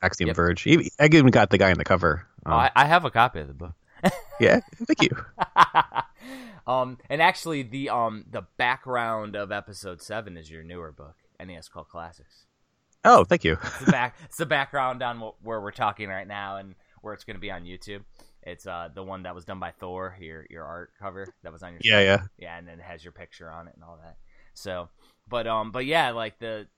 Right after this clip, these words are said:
Speaker 2: the obscure and weird and wild stuff is, is fun anyways. And I mean, it's funny, it's like you did your, your cult book around the same time I'm doing my re-release of my Hidden Gaming Gems book, and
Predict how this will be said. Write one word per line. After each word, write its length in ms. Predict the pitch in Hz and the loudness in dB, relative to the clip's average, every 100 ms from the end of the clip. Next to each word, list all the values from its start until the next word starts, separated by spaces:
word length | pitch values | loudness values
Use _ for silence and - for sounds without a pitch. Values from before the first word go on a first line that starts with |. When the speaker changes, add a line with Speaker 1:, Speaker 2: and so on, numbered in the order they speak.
| _ | _
Speaker 2:
the 80 | 120 | -16
obscure 500 | 127 - - 196 190 | -14 -14 -8 -6 -4
and 360 | 165 127 117 101 92 | -6 -10 -14 -18 -18
weird 240 | 107 113 | -14 -14
and 80 | 98 | -14
wild 260 | 92 95 92 | -12 -12 -12
stuff 380 | - - 90 90 | -18 -20 -20 -18
is, 200 | 80 78 _ _ _ | -20 -20 _ _ _
is 140 | 85 | -20
fun 320 | - - 78 78 | -20 -20 -20 -20
anyways. 640 | 78 80 78 78 _ _ _ _ _ _ _ _ _ _ - | -20 -20 _ _ _ _ _ _ _ _ _ _ _ _ -20
And 540 | 76 78 76 78 - 73 _ _ _ - | -20 -20 -20 -20 -20 -20 _ _ _ -18
I 60 | 113 | -14
mean, 140 | 135 | -14
it's 100 | 143 | -12
funny, 220 | - 202 | -10 -8
it's 120 | 180 | -10
like 200 | 147 127 | -12 -14
you 100 | 110 | -14
did 200 | 131 131 | -12 -12
your, 280 | 113 117 110 | -12 -14 -14
your 140 | 90 110 | -16 -18
cult 320 | - 117 101 | -14 -14 -12
book 240 | 117 117 | -10 -10
around 160 | 120 107 | -8 -8
the 60 | 104 | -10
same 240 | 120 110 | -14 -12
time 160 | 110 104 | -10 -10
I'm 100 | 104 | -12
doing 440 | 107 104 101 98 | -14 -14 -16 -18
my 160 | 95 98 | -14 -12
re-release 640 | 92 95 98 98 98 98 | -12 -12 -14 -14 -14 -16
of 60 | 101 | -14
my 100 | 98 | -14
Hidden 240 | 95 95 | -14 -16
Gaming 300 | 92 92 92 | -18 -18 -20
Gems 280 | 85 90 90 | -20 -20 -20
book, 360 | 73 90 90 _ | -20 -20 -20 _
and 140 | 80 | -20